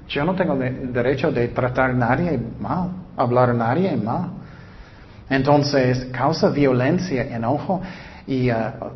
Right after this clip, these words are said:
um, soberbia, um, orgullo causa. Salmo setenta y tres seis, "Por tanto la soberbia los corona, se cubren de vestido de violencia." Entonces, cuando tú sientes eso, que vas a enojar mucho por algo,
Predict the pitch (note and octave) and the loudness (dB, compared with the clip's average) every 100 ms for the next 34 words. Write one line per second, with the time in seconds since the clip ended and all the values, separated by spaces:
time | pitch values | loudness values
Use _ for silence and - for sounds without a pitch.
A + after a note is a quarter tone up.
0 | - A#2+ A2 G#2+ G#2+ G#2+ B2+ A#2 C3 D#3+ | -6 -4 -2 -4 -6 -4 -2 6 8 10
1 | F3 F3+ F3+ - - - A2+ A2 G#2 G#2 | 8 6 4 -4 -14 -12 -10 -8 -6 -6
2 | - A2+ A2+ C3+ D#3+ C#3+ A#2+ C3 C#3+ - | -6 -4 0 2 2 -2 -2 -2 -2 -6
3 | - - - - - - - - - E3 | -10 -16 -20 -20 -20 -20 -20 -12 4 6
4 | F3 F3+ E3 E3 E3+ D#3+ D#3+ D#3+ E3 - | 8 6 6 4 6 6 8 6 6 6
5 | G3 - D3+ C3+ F3 G3 G#3 D3+ - C#3 | 6 6 2 4 6 8 8 6 4 4
6 | C3 D#3+ F#3+ G#3 G#3+ G#3 D#3 C#3+ C#3+ C3+ | 6 8 8 8 6 4 4 4 2 2
7 | B2 D#3 F#3 B2+ B2+ - - E3+ C#3 - | 4 6 6 2 -2 -8 0 2 4 6
8 | G#3 G3+ G#3 D3 B2+ B2 - - G3 G#3+ | 6 8 6 6 4 2 0 2 4 4
9 | A3 D3+ C3+ C#3 D3 - C#3 C3 A#2+ B2 | 2 0 4 4 2 -2 2 4 4 4
10 | C#3 - E3 C3+ C3 - - - - - | 2 0 0 0 -2 -10 -16 -18 -20 -20
11 | - - F3+ A#3 A#3+ F#3 A#3 G#3+ B3 - | -20 -2 4 8 8 8 6 8 6 6
12 | B3 A3 G3 A#3+ G#3 F3 D#3+ E3 F#3 G#3+ | 4 4 6 6 6 6 6 6 6 4
13 | D#3+ G#3 F#3 A3 C#4+ C#4+ E3+ A#2+ - - | 6 6 6 8 6 6 4 4 -6 -4
14 | - F#3+ G3+ B3+ F3 B2+ G2+ - - | 4 6 8 6 6 2 -2 -10 -16